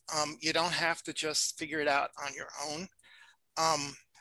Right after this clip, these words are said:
it's helpful for people to point to certain things so that you don't have to just plow through, you know, what seems like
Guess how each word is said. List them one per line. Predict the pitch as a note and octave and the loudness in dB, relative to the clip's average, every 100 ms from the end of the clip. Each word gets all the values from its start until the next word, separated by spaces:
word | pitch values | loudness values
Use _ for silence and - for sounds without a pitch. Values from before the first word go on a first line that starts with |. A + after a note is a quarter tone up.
| _ - | _ -6
it's | E3 E3 - | -2 0 2
helpful | - D#3+ G3+ F#3+ | 2 2 2 -2
for | - | -4
people | - F3 D#3+ E3+ | -4 -4 -4 -4
to | - E3 | -4 -6
point | - - E3 E3+ | -8 -6 -4 -2
to | - E3 | -2 0
certain | - D#3+ - D#3 | 0 0 -6 -4
things | D#3+ D3 C#3+ | -2 0 2
so | - C#3+ | 2 0
that | D#3 | -4
you | D3 | -4
don't | D3+ D3+ | -2 -2
have | D#3+ D3+ | -2 -4
to | E3 | -6
just | D3+ - - | -2 -2 -4
plow | - C#3+ C#3+ F#3 | -2 4 6 6
through, | - D3+ C#3+ C#3 - | 2 2 -2 -4 -8
you | D3 | -6
know, | C#3 D3 B2 | -4 -4 -2
what | C#3+ D3 | -2 0
seems | - E3+ - | 0 0 -2
like | D3 C#3+ | 0 -2